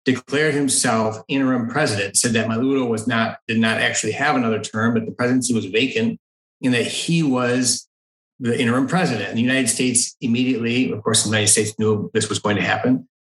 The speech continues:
and the United States immediately recognized Guaido, as did any number of other countries in the, in the hemisphere. And there was a big push for, for several weeks. It looked like, you know, Maduro could be overthrown.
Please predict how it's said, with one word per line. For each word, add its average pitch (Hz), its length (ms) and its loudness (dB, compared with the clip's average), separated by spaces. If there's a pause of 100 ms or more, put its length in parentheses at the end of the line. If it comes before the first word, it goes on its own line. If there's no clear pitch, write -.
(140)
and 113 140 0
the 110 40 0
United 117 220 2
States 117 300 -2
immediately 117 840 0 (240)
recognized 110 800 0 (120)
Guaido, 110 500 0
as 104 180 -2
did 117 120 2
any 110 140 2
number 107 280 2
of 104 100 -2
other 104 220 0
countries 110 340 0
in 110 100 4
the, 101 220 -2
in 113 60 0
the 110 100 0
hemisphere. 110 680 0 (480)
And 127 580 0 (280)
there 139 240 0
was 139 180 2
a 139 60 -2
big 131 260 -2
push 185 220 0
for, 110 400 0
for 120 120 0
several 131 360 0
weeks. 147 320 0
It 110 80 0
looked 120 240 -2
like, 113 340 0
you 117 100 2
know, 113 220 2
Maduro 110 380 0
could 117 240 -4
be 113 120 2
overthrown. 113 640 0